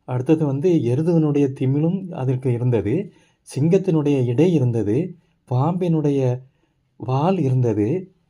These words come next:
அடுத்தது கால்கள் வந்து யானை, புலி, மான் போல இருந்தது, இரண்டு கைகள் மனிதன் போல, மனிதனுடைய கைகள் போல இருந்தது, கையில் ஒரு தாமரை பூவும் அது வைத்து கொண்டு இருந்தது. அதை பார்த்தவுடன் அர்ஜுனன் வில்லை எடுத்து அம்பை எய்யலாம் என்று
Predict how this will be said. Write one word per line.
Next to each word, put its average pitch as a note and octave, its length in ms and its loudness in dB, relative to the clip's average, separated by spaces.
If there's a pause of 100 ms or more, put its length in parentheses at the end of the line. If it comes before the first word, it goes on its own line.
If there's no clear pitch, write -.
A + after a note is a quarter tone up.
(260)
அடுத்தது D#3+ 640 0 (160)
கால்கள் F3+ 520 0
வந்து D#3+ 420 -2
யானை, D3 500 0
புலி, D#3+ 360 -2
மான் D#3+ 380 -2
போல F3+ 240 0
இருந்தது, B2+ 560 0 (340)
இரண்டு F#3 400 -2
கைகள் F#3 380 0
மனிதன் E3+ 460 -2
போல, E3+ 360 -2
மனிதனுடைய D#3 540 0
கைகள் D3+ 320 0
போல D3+ 240 0
இருந்தது, A#2+ 540 -4 (400)
கையில் E3+ 380 0
ஒரு D#3 200 2
தாமரை E3+ 420 0
பூவும் F3 260 -4
அது D#3+ 220 -2
வைத்து C3 280 0
கொண்டு C#3+ 200 -2
இருந்தது. A#2 500 -4 (360)
அதை D3+ 300 -2
பார்த்தவுடன் D#3 760 -2 (220)
அர்ஜுனன் C#3 520 0
வில்லை D#3+ 340 0
எடுத்து C3+ 560 0 (280)
அம்பை D3 680 2
எய்யலாம் D#3 400 0
என்று B2+ 460 2